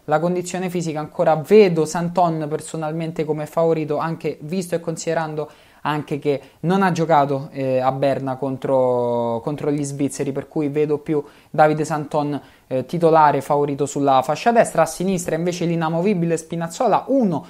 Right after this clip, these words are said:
dei giocatori più in forma non solo della Roma in questo momento, ma anche di tutta la Serie A. Sta facendo benissimo Spinazzola, per fortuna.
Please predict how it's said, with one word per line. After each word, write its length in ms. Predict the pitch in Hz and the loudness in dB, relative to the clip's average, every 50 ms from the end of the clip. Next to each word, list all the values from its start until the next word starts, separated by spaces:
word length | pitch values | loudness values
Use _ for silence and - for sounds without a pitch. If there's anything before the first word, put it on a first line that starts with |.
| - - _ | -18 -18 _
dei 160 | - 151 156 | -2 0 0
giocatori 460 | 156 156 175 175 202 196 208 185 185 180 | 2 2 2 4 4 4 4 2 0 -2
più 100 | 190 190 | -2 -4
in 160 | 180 180 175 | -2 -4 -2
forma 420 | 175 - 233 214 185 170 151 135 - - - - - - | 0 2 2 2 2 0 -4 -6 -8 -14 -20 -20 -10 -4
non 240 | 165 175 190 196 - | 0 0 0 0 0
solo 280 | - - 285 247 214 | 2 2 4 4 4
della 200 | 190 190 196 190 | 4 4 4 4
Roma 260 | 208 254 262 214 185 | 6 6 4 4 2
in 80 | 170 170 | 0 -2
questo 260 | 170 180 175 175 180 | -4 -6 -6 -4 -4
momento, 400 | 175 190 214 247 220 214 - 165 | -2 -2 -2 -2 -2 -2 -2 -2
ma 120 | 151 151 170 | -2 0 -2
anche 460 | 185 180 175 175 170 151 160 - - _ | -2 -2 -2 -2 -4 -4 -4 -6 -14 _
di 120 | - 143 165 | -6 -4 -2
tutta 260 | 165 196 190 190 185 | -2 0 2 4 6
la 120 | 180 180 | 6 6
Serie 300 | 175 175 190 185 196 220 | 4 2 2 2 4 4
A. 120 | 233 220 170 | 6 4 4
Sta 220 | - - 160 151 | 2 2 0 0
facendo 560 | - 160 151 - 165 151 156 156 156 147 143 | 0 -2 -4 -4 -4 -4 -2 0 0 0 0
benissimo 580 | 139 143 160 170 202 214 208 - - 156 151 147 | 0 0 0 0 2 0 0 -2 -4 -6 -6 -6
Spinazzola, 560 | 139 - - 156 160 160 160 - 202 185 165 | -6 -6 -6 -6 -4 -4 -2 0 2 2 2
per 140 | 165 180 180 | 2 0 -4
fortuna. 500 | 175 - 220 - - 277 240 170 - - | -4 -6 -8 -6 -4 -4 -2 -2 -4 -4